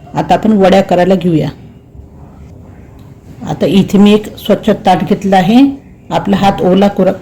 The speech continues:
ओला करायचा आहे थोडासा, आणि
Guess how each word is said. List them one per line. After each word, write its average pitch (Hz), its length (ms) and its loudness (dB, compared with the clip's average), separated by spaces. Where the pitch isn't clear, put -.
ओला 185 240 0
करायचा 185 440 -2
आहे 196 240 0
थोडासा, 202 360 -4
आणि 202 260 2